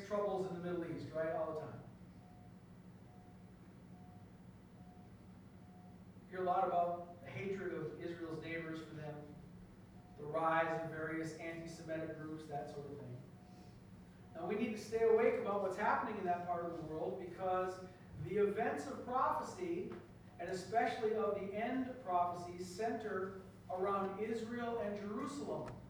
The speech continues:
not around America. Okay, do not listen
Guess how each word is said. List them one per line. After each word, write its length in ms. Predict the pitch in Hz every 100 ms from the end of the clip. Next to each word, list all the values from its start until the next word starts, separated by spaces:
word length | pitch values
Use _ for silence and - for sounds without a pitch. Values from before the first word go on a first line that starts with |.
| - - -
not 340 | 190 - 208 208
around 300 | 208 214 208
America. 380 | 202 185 - - - - - - - - - - - - - 190
Okay, 120 | 185
do 180 | 180 185
not 340 | 202 202 220
listen 300 | 233 233 233